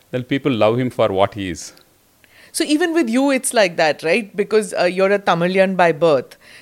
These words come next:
Speaker 2: So, uh, I would think that when, uh, you know, you chose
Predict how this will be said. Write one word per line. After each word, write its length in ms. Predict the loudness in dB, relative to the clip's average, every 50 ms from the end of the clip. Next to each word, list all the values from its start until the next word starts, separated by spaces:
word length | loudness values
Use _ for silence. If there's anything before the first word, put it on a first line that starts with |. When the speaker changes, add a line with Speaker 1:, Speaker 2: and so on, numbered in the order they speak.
| _ -8
Speaker 2:
So, 420 | 0 2 4 4 4 2 0 -2
uh, 320 | 0 2 4 4 4 2 2
I 200 | 2 2 2 2
would 260 | 2 -2 -4 -4 -4
think 300 | -6 -6 -4 -4 -4 -2 0
that 220 | 0 0 0 -2 -4
when, 420 | -2 -2 -2 -2 -6 -10 -12 -14 -14
uh, 160 | -14 -14 -14
you 220 | -14 -8 -6 -4 -4
know, 60 | -4
you 200 | -4 -2 -4 -4
chose 680 | -4 2 4 6 6 6 6 4 2 -4 -6 -8 -12